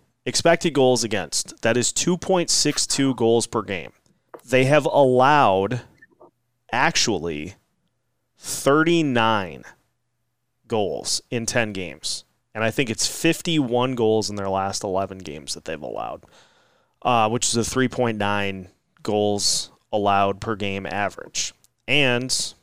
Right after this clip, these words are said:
Terhar also mentions, Minnesota Wild still averaging three point two goals per game over this stretch, although they scored seven goals against Edmonton, having bad goaltending as well. So if you take that out,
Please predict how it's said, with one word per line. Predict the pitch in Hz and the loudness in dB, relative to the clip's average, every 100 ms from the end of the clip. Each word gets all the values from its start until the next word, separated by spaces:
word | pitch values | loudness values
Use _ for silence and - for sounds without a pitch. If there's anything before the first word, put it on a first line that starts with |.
| - - _ | -20 -20 _
Terhar | - 110 110 110 107 | -2 0 4 4 6
also | 127 - | 4 2
mentions, | 110 104 107 117 107 | 0 -2 -2 -6 -4
Minnesota | 120 127 127 | -2 0 2
Wild | 120 120 120 | 4 4 4
still | - 156 | 2 4
averaging | 160 151 147 139 139 131 - - _ - - | 6 4 2 0 -2 -4 -12 -20 _ -20 -16
three | - 135 143 | 0 0 2
point | 151 143 | 2 2
two | - 139 | 2 2
goals | 123 123 120 | 4 4 2
per | 127 | 0
game | 113 117 | 0 2
over | 113 107 | 2 0
this | 101 - | -2 -2
stretch, | - 123 123 - - | 2 2 2 0 -2
although | 107 110 | 0 0
they | 107 107 | 2 0
scored | - - 120 117 110 - | 0 0 2 2 0 -2
seven | - 135 127 131 | 0 2 2 2
goals | 113 113 | 2 0
against | 110 104 - | -2 -6 0
Edmonton, | 139 139 135 139 131 123 - _ _ _ _ _ _ _ - _ _ _ - - - - | 0 2 0 2 0 -2 -14 _ _ _ _ _ _ _ -20 _ _ _ -12 -12 -20 -14
having | - 113 104 | -2 0 0
bad | 98 98 | 0 0
goaltending | 95 98 - 95 92 | -2 -4 -4 -6 -6
as | 95 | -4
well. | 92 80 - _ - - - | -2 -2 -6 _ -20 -20 -8
So | - | -6
if | 120 | -4
you | 123 | 0
take | 180 196 - | 4 4 6
that | 151 151 | 6 4
out, | 101 131 135 104 - - | 4 4 4 2 -2 -6